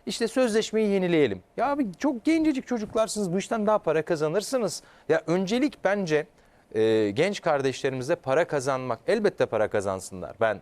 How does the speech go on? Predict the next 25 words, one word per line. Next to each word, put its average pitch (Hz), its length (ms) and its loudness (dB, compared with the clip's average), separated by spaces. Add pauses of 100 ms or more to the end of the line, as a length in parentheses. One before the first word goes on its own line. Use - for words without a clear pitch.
hani 98 180 -10
bedava 110 320 2
oynasınlar 95 500 -4
falan 120 320 -6
demiyorum 160 360 0
ama 294 220 2 (400)
biraz 233 440 2
daha 196 320 2 (420)
ne 262 240 -10
bileyim 185 320 0 (220)
işte 143 220 -8
bir 196 120 -2
Gezal 240 320 4
olmak 202 380 2
için, 110 320 -8 (260)
bir 156 80 -6 (480)
Gezal 175 300 2
o-, 220 220 4
Gezal, 185 400 2
Gezal 190 280 2
olabilmek 208 480 0
için 165 300 -6
beş 156 200 0
altı 190 240 0
senesini 220 460 -2